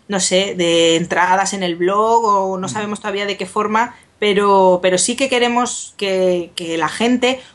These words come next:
Speaker 1: conozca a los diseñadores porque las marcas somos nosotros, es decir, mi
Speaker 2: Mm.
Speaker 1: empresa soy yo sola.
Speaker 2: Sí.
Speaker 1: Entonces, mi empresa soy yo sola y precisamente por eso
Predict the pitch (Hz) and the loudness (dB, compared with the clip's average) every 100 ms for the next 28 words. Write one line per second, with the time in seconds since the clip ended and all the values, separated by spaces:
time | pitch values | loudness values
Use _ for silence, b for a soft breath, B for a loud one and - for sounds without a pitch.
0 | - 202 214 214 - 240 247 214 190 185 | -4 -2 0 -2 -2 0 0 0 0 0
1 | 185 185 - 190 175 196 254 269 214 - | -2 -4 -6 -4 -2 -2 -4 -4 -8 -6
2 | 196 185 180 B - 190 185 208 247 247 | -4 -4 -4 B -6 -4 -2 -2 -2 0
3 | 277 294 - - 240 269 226 185 185 - | -2 -2 -6 -8 -6 -4 -4 -2 -4 -4
4 | 196 190 214 240 220 185 B B _ 202 | -6 -4 -4 -2 0 -2 B B _ -2
5 | 208 185 226 247 285 285 277 185 294 370 | -2 0 0 0 0 0 -2 -2 -2 -2
6 | - - _ _ _ - - - - _ | -4 -12 _ _ _ -16 -14 -14 -18 _
7 | - 202 208 226 214 190 226 269 269 269 | -6 -4 -2 0 0 0 0 0 -2 -2
8 | 262 285 285 339 B B B - 220 208 | 0 2 2 0 B B B -8 -6 -2
9 | 208 247 269 262 240 240 262 - - | 0 0 0 -2 -2 0 0 0 -2